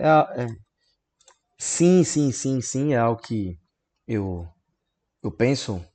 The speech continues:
com certa tranquilidade que, que vai acontecer. O, o jogo vai ser muito interessante, e até como você tá falando, Ed, de como vão ser só nos quarenta e oito minutos você vai ter que ter sua visão.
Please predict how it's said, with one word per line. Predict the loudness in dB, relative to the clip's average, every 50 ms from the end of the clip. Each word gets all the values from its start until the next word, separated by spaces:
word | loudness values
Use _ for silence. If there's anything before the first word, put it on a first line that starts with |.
| _ _ _ _
com | -10 -8 -6 -6 -6 -6 -6 -8 -10 -12 -16 -20 _ _ _
certa | -20 0 2 4 4 4 2
tranquilidade | 0 -2 -2 -2 -4 -4 -4 -4 -2 0 2 4 4 4 2 0 -6 -12 -12
que, | -12 -12 -12 -12 _
que | -12 -6
vai | -2 0 0 0
acontecer. | -2 -4 -8 -8 -6 -6 -8 -6 -4 -2 -2 -2 -2 -4 _ _ _ _ _ _ _ _ _ _ _ _ _ _ _
O, | -8 -6 -6 -6 -6 -6 -8 -8 -10 -12 -16 -20 _ _ _ _ _ _ _ _ _ _ _ -12
o | -10 -4
jogo | -2 -2 2 2
vai | 2 0
ser | 0 -2 -2
muito | -2 -2 -4 -4 -4
interessante, | -2 0 0 0 -2 -2 -4 -4 -4 -2 -2
e | -2
até | 0 0 -2
como | -4 -2 -4 -4
você | -4 -6 -6 -6
tá | -6 -8
falando, | -6 -4 -4 -4 -2 -4 -2 -2 -2
Ed, | -2 -2 -6 -8 -12 -16 _ -12
de | -12 -6
como | -4 -4 -2 -2 -4
vão | -6 -6
ser | -8 -8
só | 0 2 4 2 2 0 -2
nos | -2 -2 -2 4
quarenta | 6 8 8 8 6 2 0 0
e | 0
oito | 0 0 -2
minutos | -2 -2 -2 -2 -4 -4 -4
você | -2 -2
vai | -2 -2
ter | -4 -8 -8
que | -10 -10
ter | -8 -4 -4 -4 -4 -8 _ _ _ _ _ _ -20 -20 -20 -20 -20 _ _ _
sua | -14 -8 -2 2 2 2
visão. | 2 0 -2 -2 -2 -2 -2 -2 -4